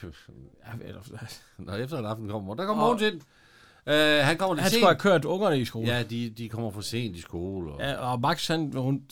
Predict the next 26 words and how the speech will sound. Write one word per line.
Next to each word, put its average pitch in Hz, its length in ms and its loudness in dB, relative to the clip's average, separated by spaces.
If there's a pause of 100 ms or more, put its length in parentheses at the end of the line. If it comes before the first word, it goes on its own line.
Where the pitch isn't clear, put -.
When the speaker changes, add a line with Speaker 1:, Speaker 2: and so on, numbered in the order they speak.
Speaker 1:
hvad 131 140 -4
hedder 123 240 0
det, 113 100 -4
Susanne, 143 300 -2
hun 147 120 2
spørger 147 200 0
lige, 139 180 2
om 123 60 2
Max, 120 200 -2
han 135 100 0
har 123 80 -2
læst 110 200 -4
lektier. 113 320 -8 (280)
Speaker 2:
Og 82 100 -16
det 92 100 -8
har 82 240 -8
han, 78 220 -18
siger 76 240 -14
han. 67 100 -14 (160)
Speaker 1:
Ja, 143 560 2
så 131 480 -4
hun, 123 160 -2
Speaker 2:
Nu 113 280 -6
Speaker 1:
han 139 120 0
Speaker 2:
lyver 156 220 6
Speaker 1:
siger 117 120 0